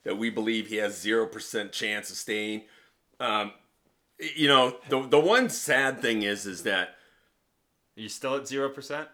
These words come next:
Speaker 1: No.
Speaker 2: Okay.
Speaker 1: Uh, I
Speaker 2: Yeah.
Speaker 1: mean, you know, uh, being realistic, I think we, the last time we talked about this, uh, last week, it was more like about twenty.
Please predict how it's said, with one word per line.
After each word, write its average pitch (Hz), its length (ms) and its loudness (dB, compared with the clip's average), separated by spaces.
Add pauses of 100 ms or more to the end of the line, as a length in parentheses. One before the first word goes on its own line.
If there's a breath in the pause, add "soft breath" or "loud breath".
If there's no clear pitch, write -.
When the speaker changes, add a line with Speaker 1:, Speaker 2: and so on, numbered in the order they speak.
(400)
Speaker 1:
No. 104 520 0 (200)
Speaker 2:
Okay. 82 160 -12
Speaker 1:
Uh, 98 40 -2
I 101 420 4
Speaker 2:
Yeah. 113 60 6
Speaker 1:
mean, 110 340 4 (240)
you 139 200 0
know, 110 260 0
uh, 104 1080 -2
being 151 280 4
realistic, 104 560 0
I 92 80 -4
think 95 320 -8
we, 90 420 -8 (420)
the 95 100 -8
last 92 300 -6
time 87 180 -8
we 82 140 -12
talked 82 280 -12
about 82 300 -10
this, 80 240 -10
uh, 80 320 -12
last 82 320 -12
week, 82 200 -14
it 85 80 -10
was 80 340 -14
more 85 240 -12
like 73 220 -14
about 71 300 -18
twenty. 73 480 -18